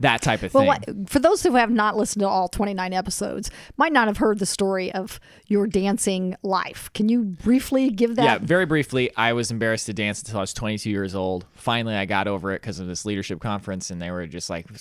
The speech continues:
Speaker 1: like, at the end of it, I was like, "Wait a minute, why am I embarrassed about dancing? Like, what on earth is there to be embarrassed about?" And I started dancing ever since then.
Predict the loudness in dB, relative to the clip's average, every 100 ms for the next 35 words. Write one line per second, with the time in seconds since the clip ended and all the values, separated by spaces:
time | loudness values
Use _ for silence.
0 | -14 -10 -10 -14 -20 -20 _ -4 -2 2
1 | 2 2 2 -2 -2 0 0 -2 0 0
2 | 0 0 -2 -4 -4 0 -2 -2 -2 -2
3 | -2 -2 -2 -2 -2 -2 0 0 0 0
4 | 0 2 0 0 -2 0 0 2 0 0
5 | 0 -2 -2 -4 -2 0 0 -4 -2 -4
6 | -6 -4 -6 -6